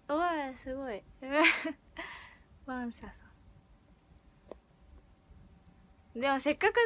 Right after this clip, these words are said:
夏休みだからさ、ショールームもや、やりたいじゃん。そ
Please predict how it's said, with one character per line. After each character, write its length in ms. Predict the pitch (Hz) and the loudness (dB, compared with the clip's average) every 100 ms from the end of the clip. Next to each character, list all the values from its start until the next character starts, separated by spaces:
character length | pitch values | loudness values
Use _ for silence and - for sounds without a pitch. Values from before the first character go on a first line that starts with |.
| 440 | 6
夏 100 | 415 | 4
休 220 | 453 440 339 | 2 2 2
み 100 | 262 | 2
だ 140 | 240 | 0
か 120 | 226 | 0
ら 140 | 208 214 | -2 2
さ、 300 | 262 285 302 - - | 6 6 2 -16 -18
シ 120 | - | -6
ョ 100 | 262 | -2
ー 20 | |
ル 100 | 269 | -2
ー 60 | 277 | -2
ム 140 | 240 | -4
も 100 | 202 | -6
や、 80 | 190 - 226 - | -8 -12 -18 -18
や 80 | - | -10
り 100 | 233 | 0
た 140 | 277 330 | 4 4
い 80 | |
じ 40 | 269 | 4
ゃ 120 | 180 | 2
ん。 80 | 180 - - - - - - - - - - - - - - - | 0 -18 -20 -20 -20 -20 -20 -20 -20 -18 -16 -14 -14 -14 -14 -10
そ 340 | - 254 220 | -2 0 0